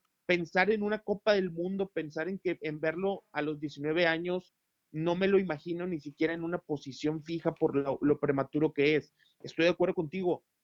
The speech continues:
Es probable que no tenga la capacidad para jugar con Argentina. Es muy probable porque a como ha estado el crecimiento de Argentina y la exportación constante a Europa,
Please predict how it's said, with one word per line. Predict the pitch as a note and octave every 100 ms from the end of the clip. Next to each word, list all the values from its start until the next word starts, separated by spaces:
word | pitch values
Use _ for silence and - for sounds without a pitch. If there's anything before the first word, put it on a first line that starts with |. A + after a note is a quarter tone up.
| _ -
Es | D#3+ -
probable | F#3+ F#3+ E3+ F3 F3+
que | E3
no | D#3+
tenga | F3 E3+
la | F3+
capacidad | - D#3+ - C#3+ - D3+ D3+
para | E3+ E3
jugar | D3+ C#3+ D3
con | - D#3+
Argentina. | D3+ C#3 C3 D3+ F3+ D3 -
Es | D3
muy | D#3+ E3
probable | E3 D#3+ E3 E3+
porque | E3+ D3+ - C3+ - _ _ -
a | D3
como | - D#3 D3+
ha |
estado | D#3+ F#3 F#3+
el | F#3+
crecimiento | F3 E3 E3+ E3+ F3 E3+ E3+
de | D3+
Argentina | D3 D3+ D3+ F#3 E3
y | D#3
la | C#3
exportación | - - C#3+ - C#3+ D#3+ D#3+
constante | E3+ D#3+ F3 E3 D#3+
a |
Europa, | E3 E3 D#3+ - C#3